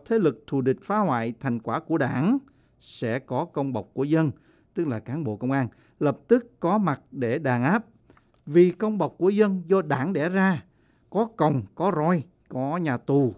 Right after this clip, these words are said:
có quyền giết hay cho phép người dân tự tử ngay trong đồn trại của mình.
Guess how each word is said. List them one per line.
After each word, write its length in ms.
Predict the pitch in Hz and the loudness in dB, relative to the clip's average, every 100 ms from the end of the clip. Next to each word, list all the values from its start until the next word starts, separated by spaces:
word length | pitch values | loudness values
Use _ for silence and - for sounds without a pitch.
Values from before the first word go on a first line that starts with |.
| _ - | _ -8
có 200 | 139 175 - | -4 -4 -2
quyền 300 | 131 113 107 | -2 -2 -2
giết 200 | 127 254 - | 0 -2 -2
hay 220 | - 127 110 | -6 -6 -4
cho 120 | 131 | -6
phép 260 | - 208 143 | -6 -8 -4
người 180 | 117 | -4
dân 220 | 110 139 139 | -2 -2 -4
tự 280 | - 143 | -2 -2
tử 380 | 160 - 113 131 | -2 -4 -2 -2
ngay 160 | 196 175 | -2 -2
trong 280 | - 170 170 | -2 -4 -4
đồn 300 | 170 139 117 - | -2 -2 -2 -4
trại 180 | 113 107 | -8 -8
của 160 | - | -6
mình. 220 | 165 151 | 0 0